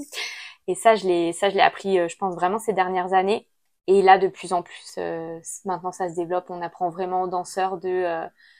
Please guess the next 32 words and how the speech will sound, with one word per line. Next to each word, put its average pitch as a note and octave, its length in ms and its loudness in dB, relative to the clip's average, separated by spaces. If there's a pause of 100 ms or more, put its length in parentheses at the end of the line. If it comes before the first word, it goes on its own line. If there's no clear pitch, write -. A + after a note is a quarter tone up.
(380)
ben, F#3 280 8
en F3 100 2
fait, F#3+ 260 0
les F3+ 200 2
danseurs, F3 300 -2
on F#3 60 0
veut E3+ 100 -2
tout - 120 -20
le - 40 -20
temps F3+ 100 -4
s'étirer, F#3+ 480 -2
mais E3+ 180 -8
en E3 60 -10
fait, F3+ 280 -8
euh, E3+ 200 -6
on E3 120 -16
sait - 180 -10
que - 120 -18
c'est F3+ 140 -10
pas E3+ 140 0
bien. F3+ 380 0
Enfin, E3+ 120 -8
s'étirer F#3 380 -4
passivement. F#3 640 2 (300)
Euh, F3 500 -2
donc, F3 260 -14
on F#3 60 -10
apprend, F3+ 460 -6
euh, E3 420 -12 (480)
voilà, F3 200 -4
comment F3+ 260 -8
s'étirer, G3+ 720 0